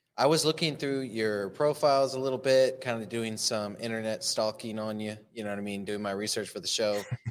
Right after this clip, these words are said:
Speaker 1: And I noticed that you actually started out in sales. I mean, there was a fancy word for it. It was called business development. But, uh,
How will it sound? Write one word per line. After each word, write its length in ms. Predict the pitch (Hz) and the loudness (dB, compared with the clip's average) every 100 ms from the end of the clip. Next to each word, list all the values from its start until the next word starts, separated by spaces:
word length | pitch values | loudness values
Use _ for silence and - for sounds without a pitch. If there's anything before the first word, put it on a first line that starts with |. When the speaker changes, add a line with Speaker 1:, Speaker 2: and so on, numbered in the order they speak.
| - | -4
Speaker 1:
And 100 | 117 | 2
I 100 | 113 | 2
noticed 420 | 110 123 151 160 - | 4 2 2 2 0
that 160 | 117 | 0
you 100 | 98 | 2
actually 200 | 110 - 113 | -2 -2 -4
started 300 | 113 98 - | -4 -6 -4
out 240 | 110 90 | -2 -2
in 80 | 101 | -2
sales. 460 | - 98 90 90 101 | -4 -2 -2 -2 -4
I 40 | |
mean, 300 | 101 98 95 - _ | -4 -6 -8 -12 _
there 80 | 107 | -4
was 100 | 117 | -2
a 40 | 117 | -2
fancy 380 | 127 117 - | 0 0 -2
word 260 | 98 107 113 | -2 0 -2
for 280 | - 90 85 | -2 -6 -4
it. 60 | |
It 60 | 90 | -4
was 120 | 92 | -4
called 260 | - 98 - | -4 -4 -4
business 340 | 98 95 - | -6 -6 -8
development. 640 | - - 90 98 - 80 - _ - | -10 -6 -2 -2 -4 -12 -20 _ -8
But, 280 | 87 78 _ _ _ - - | -6 -6 _ _ _ -16 4
uh, 360 | 104 92 90 | 6 8 6